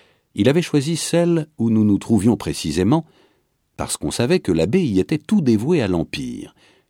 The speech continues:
et cependant, grâce à sa grande souplesse diplomatique, point mal vu à la cour pontificale.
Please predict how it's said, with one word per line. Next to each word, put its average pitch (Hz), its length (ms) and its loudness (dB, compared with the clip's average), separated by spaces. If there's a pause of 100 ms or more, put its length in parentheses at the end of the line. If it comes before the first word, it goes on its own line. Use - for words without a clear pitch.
(140)
et 135 100 -6
cependant, 147 560 2 (400)
grâce 73 360 -6
à 58 60 -10
sa 58 200 -10
grande 82 300 -2
souplesse 78 420 -4
diplomatique, - 720 -4 (420)
point 127 300 2
mal 143 200 4
vu 90 200 2
à 139 40 0
la 135 100 -2
cour 113 200 0
pontificale. - 880 -8